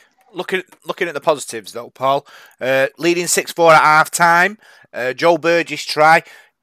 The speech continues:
been out injured for a while, but come back with a great score, and I'm hoping for more of the same from him in the next, uh, few weeks. We talked about our halfbacks and, and Igano coming back in,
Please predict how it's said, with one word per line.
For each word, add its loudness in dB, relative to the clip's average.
been -4
out 0
injured -8
for -12
a -6
while, 0
but -12
come -10
back 2
with -10
a -8
great -2
score, 0
and -4
I'm -16
hoping -4
for -14
more -4
of -8
the -14
same -6
from -16
him -10
in -16
the -16
next, -12
uh, -6
few -14
weeks. -8
We -18
talked -2
about 2
our -2
halfbacks -4
and, -18
and -20
Igano -6
coming -10
back -6
in, -4